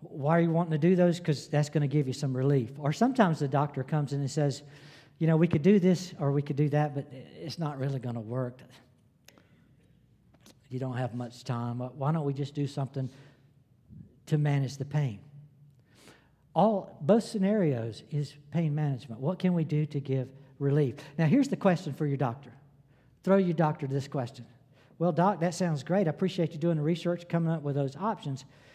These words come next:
Which one of those options will help me be more like Jesus? Which one will transform me into the image of Christ?"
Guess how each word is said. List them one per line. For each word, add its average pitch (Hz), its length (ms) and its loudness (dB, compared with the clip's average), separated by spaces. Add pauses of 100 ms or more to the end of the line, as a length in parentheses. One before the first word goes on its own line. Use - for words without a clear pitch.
(340)
Which 285 260 2
one 240 200 4
of 180 120 0
those 143 320 0
options 165 520 -2
will 147 440 -2 (320)
help 160 200 0
me 151 220 2 (320)
be 165 100 2
more 143 200 0
like 127 220 -4
Jesus? - 580 -8 (1800)
Which 175 220 -2
one 185 180 2
will 147 100 -2
transform 160 760 -2
me 127 160 -4
into 127 160 -6
the 127 160 -4
image 131 260 -6
of - 80 -20
Christ?" - 540 -12